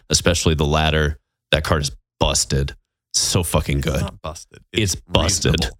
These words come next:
Speaker 2: It's reasonable.
Speaker 1: I beat four torrential Gearhulks and four Magma Opus because of that card with a mono green deck that just
Speaker 2: Still
Speaker 1: dies.
Speaker 2: re-, it's still reasonable.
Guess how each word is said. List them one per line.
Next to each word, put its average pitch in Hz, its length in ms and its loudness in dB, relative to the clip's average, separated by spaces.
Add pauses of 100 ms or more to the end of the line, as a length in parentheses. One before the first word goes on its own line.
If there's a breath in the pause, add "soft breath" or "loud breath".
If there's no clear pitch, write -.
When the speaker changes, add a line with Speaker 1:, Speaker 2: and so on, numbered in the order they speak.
Speaker 2:
It's 80 280 -10
reasonable. 80 520 -8
Speaker 1:
I 117 60 2
beat - 260 -2
four 120 260 2
torrential 107 480 2
Gearhulks 92 580 4
and 78 120 2
four 98 240 4
Magma 92 460 2
Opus - 680 4
because 87 240 4
of 85 120 2
that 87 140 -2
card 95 380 2 (240)
with 104 140 4
a 92 80 4
mono 107 320 4
green 92 300 4
deck 82 220 0
that 90 80 6
just 87 180 4
Speaker 2:
Still 95 100 -4
Speaker 1:
dies. 85 480 4
Speaker 2:
re-, - 60 2
it's - 100 -4
still 85 260 -4
reasonable. 123 540 -6